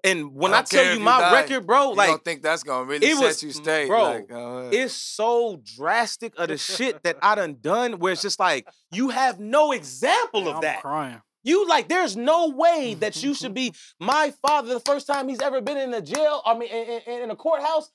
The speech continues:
Speaker 1: Guess for who, nigga?
Speaker 2: Uh-huh.
Speaker 1: Not for himself. He was there looking at the judge, waiting for me to get my sentence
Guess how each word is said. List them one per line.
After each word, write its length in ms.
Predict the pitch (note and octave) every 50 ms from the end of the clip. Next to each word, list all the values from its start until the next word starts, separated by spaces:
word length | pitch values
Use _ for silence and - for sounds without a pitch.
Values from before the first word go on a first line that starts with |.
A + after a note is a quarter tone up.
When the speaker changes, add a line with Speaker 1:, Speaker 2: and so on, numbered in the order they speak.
| _ _ _
Speaker 1:
Guess 240 | - D#4+ D#4+ D4+ - -
for 140 | D4 C#4+
who, 320 | C4+ C#4+ E4 E4+ D#4 C4+ A3+
nigga? 420 | A#3+ C#4 C#4+ D4 D4+ D4 D4+ D4+ - -
Speaker 2:
Uh-huh. 200 | F#3+ - A#3 A#3
Speaker 1:
Not 240 | A#3 D#4 D#4+ D#4 D#4
for 120 | E4 D#4+
himself. 520 | D4+ C#4+ - D4 C#4+ D4 D#4+ F4+ - - _ _ _ _ _ _ _ _ _ _ _ _ _ _ _
He 100 | D4+ E4+
was 140 | E4+ D4 G3+
there 180 | D4+ D4+ C#4+
looking 180 | D4 D#4+ B3 D4
at 80 | C#4+
the 80 | A3+ G#3
judge, 400 | D#3 - D4+ D#4 D#4 D4+ A3+ F#3+
waiting 240 | G3 G#3+ D4 D4+ C#4
for 100 | - C4
me 100 | C#4 D4
to 60 | C#4
get 140 | G3+ D4 B3+
my 120 | C4+ C#4 C4
sentence 540 | - - D4 D4+ - - D4+ C4 - -